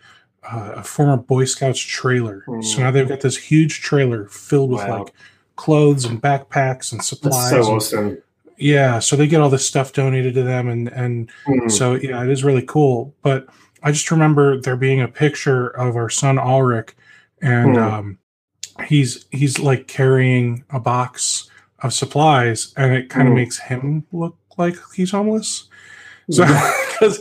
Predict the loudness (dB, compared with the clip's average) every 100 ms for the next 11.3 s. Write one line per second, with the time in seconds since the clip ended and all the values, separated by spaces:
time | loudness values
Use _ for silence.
0 | -12 -18 2 4 4 4 2 4 4 6
1 | 6 4 2 2 2 4 4 2 2 0
2 | 0 -6 -20 _ -8 -6 -4 0 2 0
3 | -2 -10 -14 _ _ _ _ _ -2 2
4 | 2 -2 -6 -4 -2 -2 -6 _ _ _
5 | _ -2 0 2 0 -2 -6 _ -12 -8
6 | 0 2 2 2 0 -2 -6 -2 2 2
7 | 2 0 -6 _ -6 -2 -2 2 2 2
8 | 0 0 2 2 2 0 0 -2 -2 -2
9 | -2 -2 -6 -2 -2 0 -2 -2 -2 -4
10 | -4 -4 -4 -4 -6 -8 -10 -14 _ -8
11 | -6 -6